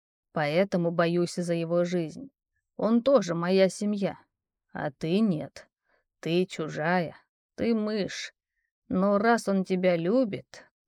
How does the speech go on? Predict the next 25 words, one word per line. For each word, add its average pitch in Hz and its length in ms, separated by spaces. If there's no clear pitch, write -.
Все 247 320
предопределено, 180 920
деточка. - 640
Ты 220 160
и - 40
сама 233 380
об 175 120
этом 170 300
знаешь». 165 640
Старуха 240 520
завозилась 196 600
в - 80
кровати. 151 560
Подтянула 226 540
одеяло 180 480
до 165 140
шеи, 208 480
она 196 360
зябла, 196 420
хотя 180 320
в - 100
комнате 220 520
нечем 185 420
было 190 200
дышать. 170 540